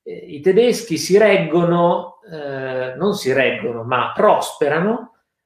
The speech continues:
grazie al fatto di essere l-, l'industria centrale di un sistema internazionale che ha appunto tanti, eh, paesi fornitori, eh, e, eh, che hanno la stessa moneta,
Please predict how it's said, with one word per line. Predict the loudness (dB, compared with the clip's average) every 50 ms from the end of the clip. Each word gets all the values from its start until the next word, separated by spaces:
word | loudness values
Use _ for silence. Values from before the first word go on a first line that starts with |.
| _ _ -10
grazie | -4 0 2 2 2 0 -2 -4 -4 2 4 6 6 6 4 0 -4 -10
al | -8 -6 -6 -6
fatto | -2 -2 -2 -2 -2 -4 -4
di | 0 2 2
essere | 2 2 0 -2 -6 -6 -4 -2 0 0 2 2 0 0 -2 -6 -8
l-, | -12 -14 -14 -14 -10
l'industria | -10 -6 -2 0 0 0 0 0 0 0 0 0
centrale | -4 -4 -4 -2 -2 0 2 2 2 2 0 -2 -2 0 0 0 0 -2 -6 -14 _ _ _ _ _ _ _ _ _ _ _ _ _ _ _ _ _ _ _ _ _ _ _ _
di | -6 0 4 6
un | 6 6
sistema | 4 4 0 -4 -2 2 2 4 4 4 2 0
internazionale | -2 -2 -2 -2 -2 0 -2 -4 -4 -4 -4 -2 -2 -2 -2 -2 -2 0 2 2 2 2 0 -4 -6
che | -2 0 2
ha | 2 2 2 2 0 -2 -4 -8
appunto | -10 -16 -12 -8 -4 -4 -4 -4 -6 -6 -6 -4 -4 -4 -6 -6 -4
tanti, | -2 0 0 0 0 0 0 2 2 4 4 2 2 0 -4
eh, | -6 -6 -4 -4 -4 -4 -6 -4
paesi | -2 0 0 0 0 -2 -4
fornitori, | -6 -4 -4 -4 -4 -4 -8 -6 -4 -2 -2 -2 -2 -2 -2 -4 -4 -6 -12 _ _ _ _ _ _ _ _ _ _ _ _ _
eh, | -20 -18 -14 -14 -14 -14 -14 -12 -8
e, | -2 2 4 4 4 2 0 -4 -10 -16 -12
eh, | -8 -8 -8 -8 -6
che | -2 0
hanno | 0 2 2 2 2
la | 0 0
stessa | -4 -2 -4 -4 -2 -2 -4
moneta, | -2 -4 -4 -6 -6 -8 -8 -4 -2 -2 -2 -2 -6 -14